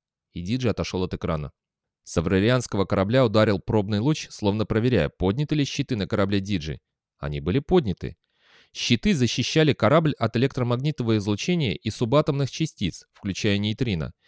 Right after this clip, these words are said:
и могли противостоять кинетической энергии малых масс, пылевых частиц и даже мелких метеоритов. Но они были бессильны против больших кинетических энергий,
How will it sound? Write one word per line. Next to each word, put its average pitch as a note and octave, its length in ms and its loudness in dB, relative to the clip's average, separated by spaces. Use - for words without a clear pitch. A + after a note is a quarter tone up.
и G2 80 2
могли B2+ 320 4
противостоять A#2 720 0
кинетической A2+ 720 -2
энергии B2 360 0
малых A#2+ 360 0
масс, G#2 340 -2
пылевых F#3+ 320 6
частиц - 500 -4
и A#2+ 100 -4
даже A#2+ 240 2
мелких C3+ 380 -4
метеоритов. A#2 540 -2
Но G2+ 140 2
они D3 160 2
были C#3 220 2
бессильны A#2+ 600 -2
против A2+ 340 2
больших G#2 420 4
кинетических A#2+ 760 -4
энергий, A2+ 440 0